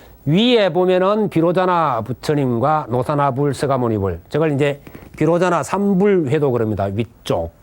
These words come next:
아, 아래쪽으로 보면은 그 다시 아미타불하고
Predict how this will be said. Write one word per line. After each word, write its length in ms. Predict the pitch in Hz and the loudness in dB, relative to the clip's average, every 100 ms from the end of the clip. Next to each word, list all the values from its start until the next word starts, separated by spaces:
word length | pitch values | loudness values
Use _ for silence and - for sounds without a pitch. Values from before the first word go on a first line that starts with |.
| - - - - - - | -20 -20 -20 -20 -20 -14
아, 120 | 120 | -6
아래쪽으로 680 | - 135 147 - 180 165 170 | -2 -2 -2 0 2 2 2
보면은 540 | 156 147 147 196 226 - - - - - - - - - - - | 2 2 2 0 -2 -8 -20 -20 -20 -20 -20 -20 -20 -20 -20 -8
그 600 | - 123 120 110 101 95 92 - - - - - - - - - - - | -2 2 2 2 0 -2 -8 -20 -20 -20 -20 -20 -20 -20 -20 -20 -20 -6
다시 460 | 131 135 190 156 - | -2 0 2 0 0
아미타불하고 1120 | 127 156 175 - 220 240 214 156 123 160 | 0 0 -2 -2 0 0 0 2 2 2